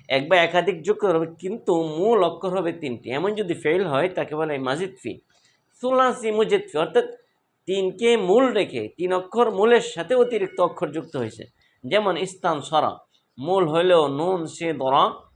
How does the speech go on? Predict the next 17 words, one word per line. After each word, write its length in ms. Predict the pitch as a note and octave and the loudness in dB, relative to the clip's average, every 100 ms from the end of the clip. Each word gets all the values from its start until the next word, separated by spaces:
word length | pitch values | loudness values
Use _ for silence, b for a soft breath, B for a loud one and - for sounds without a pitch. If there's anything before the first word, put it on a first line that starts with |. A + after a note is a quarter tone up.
| _ | _
তার 180 | D3 D#3+ F3 | 0 0 -4
সাথে 180 | F3 D#3 | -10 -8
যুক্ত 260 | F3 F3 D3 | -8 -6 -6
হয়েছে 240 | C#3+ C#3+ F#3 - | -6 -6 -8 -4
আলিফ, 280 | D3+ D#3 - | -4 -4 -8
সিন, 260 | - D3+ C3 - | -10 -8 -8 -6
তা। 140 | C#3 A2 - _ _ _ _ _ _ _ _ _ _ _ b b b | -2 -2 -4 _ _ _ _ _ _ _ _ _ _ _ b b b
আলিফ, 280 | - F3+ G#3+ | -2 0 0
সিন, 260 | - G#3+ G3 F#3 | -2 -2 -2 2
তা 80 | F#3 | 0
যুক্ত 320 | D#3 G3 - D#3+ | 2 -4 -4 -2
হওয়ার 260 | E3 F3+ C3+ | 2 2 2
কারণে 340 | D3+ D3 G#3 A3+ | 2 2 0 -2
সেটা 200 | F3 D#3 | -6 -6
বলে 220 | D#3+ D#3 C3 B2 | -4 -4 -2 0
মাজিদ 280 | D3 G3 - | 0 -2 -6
ফি। 120 | - | -12